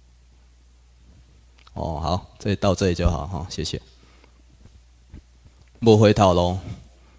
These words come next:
落了航班就无后一班好坐啊。哦，飞行机你坐华航的也好，长荣的也好，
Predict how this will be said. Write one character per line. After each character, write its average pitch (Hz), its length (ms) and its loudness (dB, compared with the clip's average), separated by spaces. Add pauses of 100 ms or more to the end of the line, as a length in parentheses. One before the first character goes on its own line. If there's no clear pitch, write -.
(420)
落 98 220 2
了 101 160 4
航 113 200 2
班 123 240 6
就 101 100 2
无 82 200 0
后 90 160 0
一 - 100 -6
班 104 160 0
好 101 120 2
坐 90 180 -4 (100)
啊。 87 200 -6 (680)
哦， 87 480 -6 (680)
飞 135 160 10
行 151 240 8
机 160 220 8
你 170 140 8
坐 120 160 4 (520)
华 143 280 12
航 113 240 6
的 113 100 4
也 110 80 6
好， 117 420 8
长 120 280 4
荣 110 140 6
的 107 60 4
也 104 60 6
好， 110 340 6